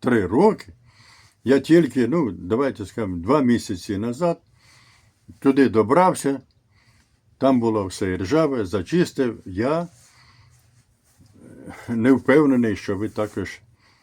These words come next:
це зробили. Зробіть, і у вас буде все отак. На цьому буду закінчувати. Ставте лайки, підписуйтесь на канал, хто ще не підписався.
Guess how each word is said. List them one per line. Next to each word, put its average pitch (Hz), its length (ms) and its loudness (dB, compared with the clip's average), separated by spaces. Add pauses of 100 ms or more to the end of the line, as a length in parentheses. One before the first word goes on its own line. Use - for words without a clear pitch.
(120)
це 101 220 -6
зробили. 87 580 -6
Зробіть, 123 640 0
і 101 120 -2
у 98 40 -2
вас 117 280 -2
буде 90 340 -6
все 110 320 -6 (340)
отак. - 340 -16 (1500)
На 120 100 0
цьому 120 240 0
буду 98 220 -4
закінчувати. 156 800 -6 (540)
Ставте 120 360 -2
лайки, 139 320 0
підписуйтесь 104 760 -10
на 104 100 -8
канал, 170 440 -8
хто - 180 -6
ще 139 180 -4
не 131 100 0
підписався. 135 840 -2